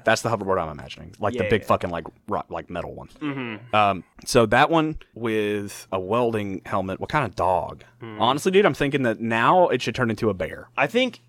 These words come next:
Speaker 1: 'Cause bears are just big dogs.
Speaker 2: Yeah, that is true. That's
Speaker 3: We,
Speaker 2: true.
Speaker 3: we gotta
Speaker 2: It's just
Speaker 3: go
Speaker 2: a
Speaker 3: to
Speaker 2: big
Speaker 3: a wolf
Speaker 2: brown bear.
Speaker 3: before we go
Speaker 1: Okay,
Speaker 3: to a
Speaker 1: y-,
Speaker 3: bear.
Speaker 1: yeah, I think Tommy's
Speaker 2: Yeah,
Speaker 1: right. So
Speaker 2: let's
Speaker 1: let's
Speaker 2: go
Speaker 1: go
Speaker 2: to,
Speaker 1: wolf
Speaker 2: like,
Speaker 1: first.
Speaker 2: big wolf, though.
Speaker 3: Mm-hmm.
Speaker 1: Okay.
Speaker 2: Like,
Speaker 3: Yeah.
Speaker 2: a big wolf with big brown fur.
Speaker 1: Yeah.
Speaker 3: Well,
Speaker 1: Um,
Speaker 2: Yeah.
Speaker 3: wolves have brown fur.
Speaker 1: Wolves can have brown fur.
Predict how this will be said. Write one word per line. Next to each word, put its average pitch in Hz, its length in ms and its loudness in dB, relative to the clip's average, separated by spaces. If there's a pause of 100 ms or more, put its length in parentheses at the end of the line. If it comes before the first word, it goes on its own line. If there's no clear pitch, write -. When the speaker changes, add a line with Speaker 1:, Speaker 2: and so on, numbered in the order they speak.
(160)
Speaker 1:
'Cause 113 120 -6
bears 139 280 6
are 143 60 2
just 120 200 -2
big 98 140 0
dogs. - 400 -12
Speaker 2:
Yeah, 135 220 2
that 156 140 4
is 247 140 -2
true. 135 360 0
That's 170 260 2
Speaker 3:
We, 185 80 4
Speaker 2:
true. - 80 4
Speaker 3:
we 233 80 0
gotta 277 160 6
Speaker 2:
It's 269 80 4
just 233 120 10
Speaker 3:
go - 20 8
Speaker 2:
a - 20 6
Speaker 3:
to 180 60 8
Speaker 2:
big 143 160 8
Speaker 3:
a - 20 6
wolf 131 80 6
Speaker 2:
brown 131 300 6
bear. 110 100 -2
Speaker 3:
before 113 180 -2
we 120 60 0
go 170 60 8
Speaker 1:
Okay, 165 140 6
Speaker 3:
to 135 40 6
a - 40 2
Speaker 1:
y-, 135 60 0
Speaker 3:
bear. 104 220 0
Speaker 1:
yeah, 135 160 8
I 147 60 6
think 185 180 0
Tommy's 131 220 2
Speaker 2:
Yeah, 131 100 4
Speaker 1:
right. 110 100 0
So 123 80 4
Speaker 2:
let's 185 100 4
Speaker 1:
let's - 40 -10
Speaker 2:
go 220 80 8
Speaker 1:
go 233 40 8
Speaker 2:
to, 262 60 4
Speaker 1:
wolf 226 60 4
Speaker 2:
like, 170 220 4
Speaker 1:
first. 117 120 -12
Speaker 2:
big 135 220 6
wolf, 104 420 -10
though. 92 400 -8
Speaker 3:
Mm-hmm. - 100 -4
Speaker 1:
Okay. - 220 -2
Speaker 2:
Like, 123 140 -2
Speaker 3:
Yeah. 139 40 -2
Speaker 2:
a - 20 -2
big 156 260 4
wolf 135 340 2
with 123 200 -8
big 131 260 2
brown 113 320 -2
fur. 92 460 -8
Speaker 1:
Yeah. 87 340 -2
Speaker 3:
Well, 101 300 2
Speaker 1:
Um, 101 100 -4
Speaker 2:
Yeah. 90 220 -12 (100)
Speaker 3:
wolves 131 180 -10
have 208 120 -2
brown 113 180 0
fur. 117 320 -8
Speaker 1:
Wolves 104 180 -2
can 98 200 -6
have 98 160 -8
brown 80 180 -8
fur. 80 220 -12